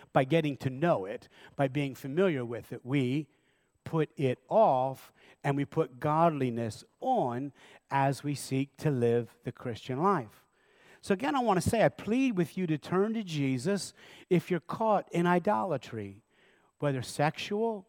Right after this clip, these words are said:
in nature or financial, which is just as possible, or, or popularity. Jesus loves needy sinners who come to him. Jesus loves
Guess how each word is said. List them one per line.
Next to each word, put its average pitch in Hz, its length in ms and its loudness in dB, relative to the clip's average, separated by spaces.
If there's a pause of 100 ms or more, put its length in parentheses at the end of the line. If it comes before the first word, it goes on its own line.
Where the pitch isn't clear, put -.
(120)
in 180 160 -2
nature 208 600 -4
or 123 120 -4
financial, 131 920 -2 (640)
which - 160 -20
is - 60 -20
just - 280 -8
as 120 60 -12
possible, 165 580 0
or, 127 220 -4 (140)
or 123 100 -6
popularity. 185 960 2 (880)
Jesus 180 520 -2
loves 165 380 0
needy 139 480 0
sinners 113 640 -10
who 123 100 -12
come 113 380 -10
to 107 100 -12
him. 95 240 -12 (880)
Jesus 139 500 -4
loves 127 460 -4